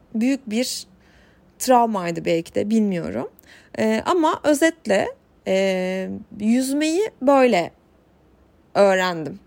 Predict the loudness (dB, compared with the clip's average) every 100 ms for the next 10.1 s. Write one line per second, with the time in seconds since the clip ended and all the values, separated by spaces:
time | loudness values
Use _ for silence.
0 | _ _ 2 2 2 0 -2 -2 -2 -2
1 | -2 -2 -4 -8 -12 -16 _ -6 -6 2
2 | 2 2 -2 -4 -4 -4 -4 -6 -6 -4
3 | -2 -2 -2 -2 -4 -8 -10 -10 -8 -12
4 | -12 -20 -20 -20 -20 _ _ -6 -2 0
5 | -2 -2 0 2 2 0 -4 -6 -4 -4
6 | -4 -4 -4 -2 -2 0 0 2 2 0
7 | -2 -4 -6 -8 -8 -12 -20 -20 -20 -18
8 | -4 0 2 0 2 2 2 2 4 2
9 | 0 -2 -2 -4 -4 -6 -6 -8 -8 -10